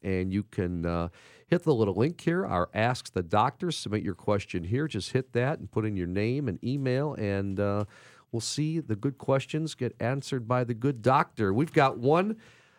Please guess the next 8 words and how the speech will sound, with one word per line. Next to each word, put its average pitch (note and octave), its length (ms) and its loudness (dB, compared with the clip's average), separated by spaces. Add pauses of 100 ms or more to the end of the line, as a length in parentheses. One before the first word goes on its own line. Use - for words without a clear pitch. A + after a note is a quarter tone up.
(120)
of A#2+ 240 4
our A2+ 400 4
listeners C3 580 2
on C#3 280 2
the B2 100 2
line B2 300 2
right A#2+ 280 2
now. A#2 440 2